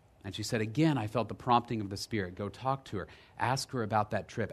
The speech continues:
Ask her if you should go." She said, "I didn't do it. I walked away." She said, I felt so guilty about it, I stopped attending Grace for a little while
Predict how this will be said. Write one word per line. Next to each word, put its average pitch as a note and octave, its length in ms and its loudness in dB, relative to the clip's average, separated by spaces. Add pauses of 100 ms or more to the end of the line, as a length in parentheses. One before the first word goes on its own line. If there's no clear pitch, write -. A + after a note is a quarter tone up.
Ask C3+ 260 0
her B2+ 80 0
if A2 160 -4
you G#2 60 -4
should G2 160 -8
go." G2 160 2 (240)
She G#2 120 -8
said, G#2 460 -4
"I G#2 120 2
didn't G#2 220 0
do G2 120 -2
it. E2 120 -8 (140)
I G2+ 60 -4
walked F#2+ 300 -2
away." E2+ 300 -10 (1400)
She C3+ 80 2
said, C#3+ 220 8
I B2 100 10
felt D#3+ 260 8
so F#3 260 6
guilty D#3 440 4
about A2 300 6
it, G2+ 80 2
I G#2+ 80 6
stopped D3 560 8 (100)
attending B2 600 0
Grace A#2+ 360 4
for - 140 -6
a F#2+ 60 0
little F#2 180 -2
while D2+ 300 -4